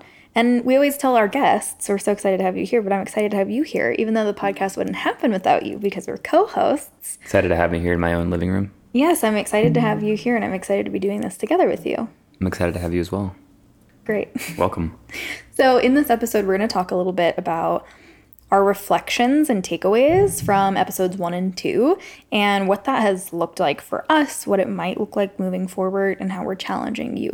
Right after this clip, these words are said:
Speaker 1: as the listener or viewer.
Speaker 2: Mm-hmm. Yeah, um, we were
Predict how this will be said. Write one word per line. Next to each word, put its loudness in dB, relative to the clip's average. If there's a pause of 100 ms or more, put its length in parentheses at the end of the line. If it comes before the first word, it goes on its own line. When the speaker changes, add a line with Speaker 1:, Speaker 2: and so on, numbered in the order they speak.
Speaker 1:
as -2
the -4
listener -6
or -6 (100)
viewer. -6 (120)
Speaker 2:
Mm-hmm. 2 (680)
Yeah, 4
um, 0 (1700)
we 6
were 2